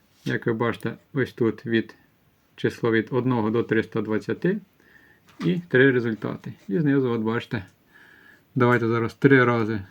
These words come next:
спробуємо, щоб ви бачили, як воно працює. Тобто коментатор двісті вісімдесят дев'ять отримає приз, сто двадцять п'ять і п'ятдесят чотири. Бачите, воно просто викидає рандомно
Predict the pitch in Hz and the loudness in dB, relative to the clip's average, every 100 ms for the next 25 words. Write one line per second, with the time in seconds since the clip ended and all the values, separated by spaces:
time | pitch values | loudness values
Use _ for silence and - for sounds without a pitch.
0 | - _ 120 113 110 110 - 120 107 117 | -20 _ 0 2 2 0 -4 -6 -2 -2
1 | 113 123 120 110 _ _ 135 113 117 113 | -4 -8 -8 -12 _ _ -4 -4 -2 -4
2 | 110 117 - 175 185 170 _ _ _ _ | -4 -8 -2 -2 -2 -6 _ _ _ _
3 | _ _ _ _ _ _ _ _ _ _ | _ _ _ _ _ _ _ _ _ _
4 | _ _ _ _ _ _ _ _ _ _ | _ _ _ _ _ _ _ _ _ _
5 | 156 135 - 127 - _ _ _ _ 147 | -2 0 0 -2 -4 _ _ _ _ 4
6 | 139 135 139 123 123 113 131 - 123 110 | 6 6 2 0 0 0 -2 0 -2 0
7 | 120 107 120 127 180 180 175 175 170 165 | -2 -2 -2 0 0 2 0 2 2 4
8 | 156 156 160 151 - - 139 120 120 - | 0 0 -2 -2 -8 -2 0 0 -4 -2
9 | 175 185 - - 170 - 139 127 139 135 | 0 0 -4 -6 -6 0 2 2 -2 -4
10 | - - 127 131 _ _ _ _ _ _ | -8 -10 -10 -14 _ _ _ _ _ _
11 | - 170 170 127 139 131 127 - 120 127 | -4 -4 -2 0 0 0 -2 -2 -4 -4
12 | 120 120 127 123 113 110 | -2 -2 0 -2 -2 -4